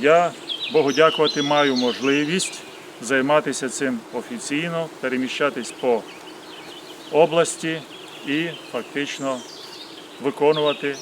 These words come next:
потрібні роботи саме тут, в потрібному місці. До праці, до цієї, до,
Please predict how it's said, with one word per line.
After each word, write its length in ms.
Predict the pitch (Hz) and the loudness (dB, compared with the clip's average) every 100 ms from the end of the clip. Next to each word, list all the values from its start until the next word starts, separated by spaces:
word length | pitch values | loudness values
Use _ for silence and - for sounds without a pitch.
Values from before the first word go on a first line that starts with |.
| - - - | -10 -8 -2
потрібні 540 | 139 147 147 127 127 | -2 0 0 0 0
роботи 580 | 120 113 131 139 147 143 - - - | 2 2 2 4 2 0 -4 -14 -14
саме 360 | - - 135 123 | -4 0 2 0
тут, 240 | - 147 | -2 -8
в 140 | 147 - | -8 -6
потрібному 520 | 117 131 120 123 123 | -4 -4 -2 0 0
місці. 360 | 127 127 - - - - - - - - - - - - - - - - - - - - | 2 0 -4 -12 -16 -18 -18 -18 -18 -18 -18 -18 -18 -18 -18 -16 -16 -14 -16 -16 -14 -2
До 160 | 120 | 0
праці, 420 | 185 175 170 165 175 | 6 8 8 6 -4
до 120 | 156 | -4
цієї, 480 | - 165 170 170 147 | -2 -2 0 0 4
до, 360 | 151 170 165 | 8 8 8